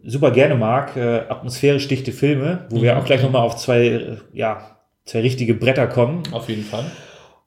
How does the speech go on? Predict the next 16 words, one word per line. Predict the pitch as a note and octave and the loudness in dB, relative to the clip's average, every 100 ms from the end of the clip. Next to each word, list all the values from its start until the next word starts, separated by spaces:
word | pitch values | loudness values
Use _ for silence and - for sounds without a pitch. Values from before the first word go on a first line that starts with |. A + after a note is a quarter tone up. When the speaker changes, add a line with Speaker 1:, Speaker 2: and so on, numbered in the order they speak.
| - | -2
Speaker 1:
Und | B2+ B2 B2+ B2+ C3 C3 B2+ - - - - _ _ _ _ _ _ _ _ _ _ - | 4 6 6 2 -2 -4 -6 -10 -12 -20 -20 _ _ _ _ _ _ _ _ _ _ -14
war | C3 D3 F3 | 0 4 4
in | E3+ | 4
Summe | G#3 G#3 | 4 4
sehr | G3+ | 2
unterhaltsam, | F#3+ D3+ D3+ A3 A3 A#3+ C#4 F#3+ | 2 0 0 -2 -2 -4 -4 -4
äh, | C#3+ D3 | 2 2
sehr | D3+ | 2
unterhalten. | D#3 D3+ F3 G3+ A3 A#3+ - _ _ _ _ _ _ _ - - | 0 0 -2 -4 -6 -10 -14 _ _ _ _ _ _ _ -16 -4
Mich | C3+ | 2
hat | E3+ | 4
der | F3 | 4
Film | F#3 E3+ | 2 2
auch | D#3+ E3 E3 - - _ _ _ - _ - | 2 0 -2 -10 -20 _ _ _ -20 _ -8
an, | C#3+ D3+ | -4 -4
an | D3 C#3+ D3 D3+ D3 | -4 -4 -4 -6 -8